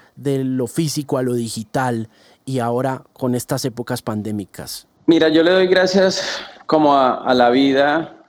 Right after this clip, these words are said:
Speaker 2: de que tuve la oportunidad de trabajar en el mundo físico,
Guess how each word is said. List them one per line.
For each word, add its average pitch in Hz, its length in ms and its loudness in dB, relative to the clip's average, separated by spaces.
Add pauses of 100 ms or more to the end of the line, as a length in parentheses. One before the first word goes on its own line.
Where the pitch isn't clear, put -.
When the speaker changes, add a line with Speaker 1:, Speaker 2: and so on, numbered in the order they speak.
(120)
Speaker 2:
de 120 160 -6
que 117 160 -2
tuve 127 340 2
la 147 100 4
oportunidad 117 580 0
de 120 80 2
trabajar 117 480 2
en 127 120 -2
el 131 120 -2
mundo 120 300 0
físico, 147 600 -6